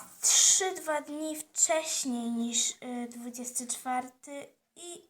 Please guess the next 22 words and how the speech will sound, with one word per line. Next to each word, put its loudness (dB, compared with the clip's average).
żeby, -6
no -8
bo -2
ja 4
chcę 0
ogólnie, -2
mm, -4
całe 0
tam -4
święto -4
spędzić -6
z -4
rodziną, -2
z -6
mamą, -4
z -10
tatą -2
i -6
w -6
ogóle. 2
Tak 0
więc 0